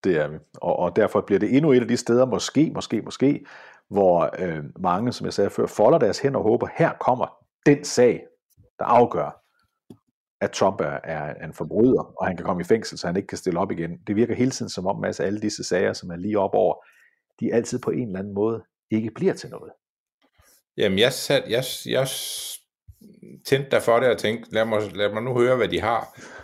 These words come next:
Speaker 2: så man har en idé om, hvad der sker. Og da vi var f-, ja, ja, vi var ikke, jeg tror ikke, vi var meget mere end en minut inde i det interview med den her forperson.
Speaker 1: Ja.
Speaker 2: Øh, så tænkte jeg, "Okay, det er gået helt galt, det her."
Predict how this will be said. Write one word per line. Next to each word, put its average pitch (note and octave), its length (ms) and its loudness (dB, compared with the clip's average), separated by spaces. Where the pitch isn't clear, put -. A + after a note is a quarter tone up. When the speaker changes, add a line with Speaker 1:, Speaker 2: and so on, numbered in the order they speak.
Speaker 2:
så - 140 -4
man F2+ 140 0
har G#2 160 0
en F2+ 60 -2
idé F2 240 0
om, F2+ 140 2
hvad F2 120 -2
der F2+ 60 -2
sker. C3 340 0
Og F#2+ 160 -2
da E2+ 460 2
vi F#2 160 0
var F2+ 160 4
f-, - 460 -14
ja, E2+ 200 2
ja, E2 80 -4
vi D2 180 -6
var D2+ 80 0
ikke, C#3 180 -2
jeg - 80 -8
tror G#2+ 80 -2
ikke, C#3+ 100 -2
vi E3 60 -4
var B2+ 80 -2
meget B2+ 180 0
mere C3+ 100 -4
end A#2 120 -4
en G#2 60 0
minut A#2 180 0
inde A#2+ 220 0
i - 20 -6
det A2 100 -6
interview G#2 440 0
med G2 80 -4
den G#2 140 0
her G#2+ 200 -2
forperson. G#2 760 -2
Speaker 1:
Ja. F#2+ 160 -2
Speaker 2:
Øh, E2 260 0
så G#2+ 180 -8
tænkte G#2+ 280 -4
jeg, D#2+ 120 0
"Okay, A#2 340 0
det C3 100 -4
er A#2 40 -4
gået G2 180 2
helt G#2 160 0
galt, F2 260 0
det D2 100 -2
her." - 180 -6